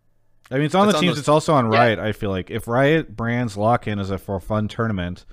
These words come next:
Speaker 1: and they're like, "Hey, L C S actually starts when spring starts,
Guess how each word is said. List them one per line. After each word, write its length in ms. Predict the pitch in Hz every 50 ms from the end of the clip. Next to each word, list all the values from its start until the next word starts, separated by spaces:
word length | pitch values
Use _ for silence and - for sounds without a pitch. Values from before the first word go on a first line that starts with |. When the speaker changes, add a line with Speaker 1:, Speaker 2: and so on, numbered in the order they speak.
| - - - - - - - - - -
Speaker 1:
and 220 | 104 98 98 101
they're 160 | 101 101 101 98
like, 320 | 98 98 101 - - - - -
"Hey, 380 | 104 123 143 135 120 120 107 - -
L 160 | 117 123 131
C 200 | - - - 135
S 200 | 131 123 - - - 107
actually 480 | 113 123 131 123 - - - 123 117
starts 600 | - - 117 107 104 101 101 98 - - - - _ _ - - _ _ _ - -
when 160 | 107 101 98
spring 420 | - - - - 123 131 131 131 127
starts, 680 | - - 107 98 92 90 90 90 - - - -